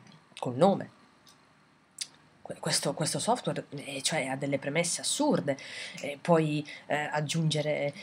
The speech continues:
eh, le transizioni, watermarks, audio, sottotitoli,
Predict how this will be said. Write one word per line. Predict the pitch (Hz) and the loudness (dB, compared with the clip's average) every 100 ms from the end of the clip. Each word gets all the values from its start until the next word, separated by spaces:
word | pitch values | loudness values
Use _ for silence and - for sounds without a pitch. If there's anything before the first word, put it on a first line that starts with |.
| - | -6
eh, | - 147 151 131 131 135 | -2 0 0 0 -2 -4
le | 156 165 | -6 -6
transizioni, | - 147 131 135 - 277 294 175 143 139 - - | -4 -4 -4 -2 0 4 4 4 0 -6 -12 -4
watermarks, | 165 277 269 175 151 143 131 - - - - | 2 2 2 0 0 0 -2 -6 -10 -12 -4
audio, | 254 294 233 156 160 143 135 - | 2 6 6 6 2 0 -2 -2
sottotitoli, | - 220 220 202 320 311 208 185 175 160 185 196 | 2 2 4 4 6 6 6 4 4 0 -6 -12